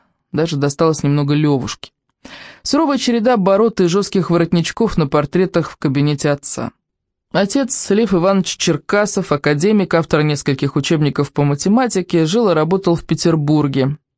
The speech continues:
Впоследствии он участвовал в устройстве там мити. Мать, оперная певица, когда-то довольно известная. Красивая женщина, яркая, необычная. На портрете нежное овальное лицо, темные волосы в замысловатой прическе, огромные глаза.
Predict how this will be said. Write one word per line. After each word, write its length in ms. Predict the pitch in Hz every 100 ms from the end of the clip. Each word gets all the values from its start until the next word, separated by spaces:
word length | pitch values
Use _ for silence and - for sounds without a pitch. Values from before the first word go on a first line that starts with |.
| _
Впоследствии 520 | - 143 - 185 -
он 100 | 143
участвовал 440 | 139 165 156 160 143
в 40 |
устройстве 460 | 135 - 147 143 135
там 200 | 139 139
мити. 360 | 139 123 - _ _ _ _ _
Мать, 260 | 214 254 202
оперная 360 | 165 156 165
певица, 460 | 170 226 269 - 196 - - -
когда-то 380 | 185 208 247 196
довольно 460 | 160 156 170 165 156
известная. 720 | 143 151 143 - 143 143 147 -
Красивая 500 | - 240 285 240 196
женщина, 420 | 226 208 - 165
яркая, 460 | 151 170 165 160
необычная. 800 | 151 151 147 131 143 - 120 120 - _ - - - -
На 120 | 175
портрете 460 | 247 262 302 -
нежное 380 | 220 254 202 180
овальное 320 | 170 175 170
лицо, 320 | 175 190 - 247
темные 380 | 175 160 151
волосы 380 | 165 240 208 -
в 40 | 143
замысловатой 640 | 151 143 147 143 143 139
прическе, 560 | - 151 - 196 -
огромные 400 | 131 131 131 131
глаза. 440 | 127 139 156 202